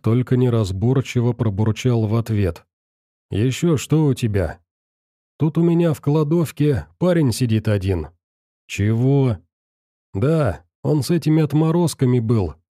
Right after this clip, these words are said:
Они чего-то не поделили, вырубили его.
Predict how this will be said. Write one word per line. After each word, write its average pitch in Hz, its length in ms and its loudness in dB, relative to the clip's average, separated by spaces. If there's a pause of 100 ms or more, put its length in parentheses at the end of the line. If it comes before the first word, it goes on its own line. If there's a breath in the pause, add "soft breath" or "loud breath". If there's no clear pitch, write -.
(160)
Они 143 360 2
чего-то 151 400 0
не 147 120 4
поделили, 143 840 0
вырубили 127 600 2
его. 110 480 0